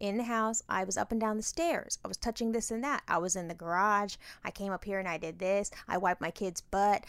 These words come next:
I did a bunch of things all day long, all day long. Cleaning, I was cleaning the floor on my hands and knees. I was vacuuming. I emptied the vacuum bin. I,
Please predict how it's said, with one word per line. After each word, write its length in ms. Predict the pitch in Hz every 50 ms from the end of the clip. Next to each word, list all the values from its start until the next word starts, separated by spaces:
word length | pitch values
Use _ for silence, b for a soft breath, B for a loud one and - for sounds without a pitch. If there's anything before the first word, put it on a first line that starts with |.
| B B
I 100 | - 247
did 140 | 277 302 269
a 80 | 240 214
bunch 240 | 208 240 254 247 262
of 100 | 240 226
things 540 | 247 277 294 - - - - - - - -
all 200 | - 208 220 226
day 160 | 220 220 214
long, 340 | 220 240 269 254 214 - - - - - - -
all 180 | 202 202 214
day 160 | 214 226 220
long. 480 | 220 208 247 285 240 190 - - - B B B B B -
Cleaning, 320 | - - 220 220 214 208 -
I 60 | 196
was 220 | 185 190 180 -
cleaning 260 | - 220 208 196 190
the 80 | 175 170
floor 300 | - - 214 214 214 214
on 100 | 214 214
my 140 | 208 208 220
hands 280 | 233 226 214 208 196
and 80 | 208 214
knees. 200 | 220 220 220 202
I 120 | 202 185 175
was 120 | 175 170
vacuuming. 540 | 175 175 208 220 - 226 220 220 214 214 214
I 100 | 226 240
emptied 300 | 285 320 339 - 349 311
the 80 | 311 233
vacuum 340 | 208 185 180 - 196 190
bin. 140 | 185 185 180
I, 120 | 185 196